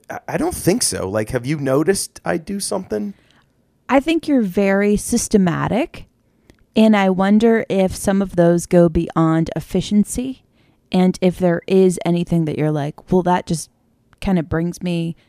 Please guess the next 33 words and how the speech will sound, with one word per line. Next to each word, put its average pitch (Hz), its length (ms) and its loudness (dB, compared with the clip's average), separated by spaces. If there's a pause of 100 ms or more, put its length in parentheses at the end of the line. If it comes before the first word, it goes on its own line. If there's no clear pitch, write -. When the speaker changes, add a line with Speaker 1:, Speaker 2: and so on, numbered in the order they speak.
(160)
Speaker 2:
just, - 160 -8
like, 226 140 0
good 214 160 6
vibes," 170 600 -2
or, 165 140 0
like, 160 220 -2
"I 165 40 -2
feel 185 220 -2
like 180 140 0
that - 180 -4
brings 170 240 0
a 170 60 -2
little 165 180 2
bit 160 140 -4
of 143 60 -8
good 156 140 -2
fortune 143 460 -4
to - 100 -10
me." - 260 -8
Speaker 1:
Hmm. 117 300 -4 (1120)
I 101 40 -14
mean, 110 140 -8
I 117 80 -4
pray 156 300 -4
for, - 180 -8 (140)
before 120 300 -6
I 98 60 -4
speak, - 440 -10
but 95 100 -8
I 104 80 -2
don't 117 200 -8
think 104 180 -10
that's - 460 -12